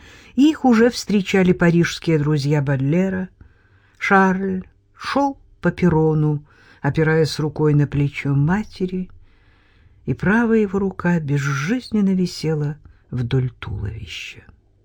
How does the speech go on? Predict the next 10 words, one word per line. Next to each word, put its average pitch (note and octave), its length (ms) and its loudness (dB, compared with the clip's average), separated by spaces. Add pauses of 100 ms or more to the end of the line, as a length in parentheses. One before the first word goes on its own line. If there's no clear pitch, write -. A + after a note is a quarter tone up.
(800)
К - 140 -6
пуговице A#3 520 2
костюма A3+ 580 0
была D#3 540 0 (120)
привязана C#3 680 0
палка. F#3+ 760 -4 (1080)
Узнав G3+ 560 6
встречающих, F#3+ 1300 -2 (720)
Шарль B3 720 2 (100)
разразился F3 1300 2